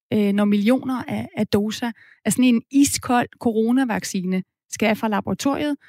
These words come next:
og så ud i, i Danmark, så de kan blive skrøjt-, sprøjtet ind i vores skuldre?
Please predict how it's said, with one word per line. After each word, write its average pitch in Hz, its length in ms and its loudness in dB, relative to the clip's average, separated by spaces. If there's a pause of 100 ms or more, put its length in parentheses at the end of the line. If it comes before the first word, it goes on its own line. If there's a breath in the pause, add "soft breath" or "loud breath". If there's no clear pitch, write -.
(220 soft breath)
og 240 100 2
så 269 160 0
ud 269 180 0
i, 233 300 -4
i 233 100 -2
Danmark, 208 420 -2
så 233 100 -4
de 202 140 -6
kan 208 120 -2
blive 202 140 -6
skrøjt-, 196 420 -6
sprøjtet 208 360 -4
ind 240 120 -4
i 233 40 -2
vores 208 220 -2
skuldre? 220 320 -6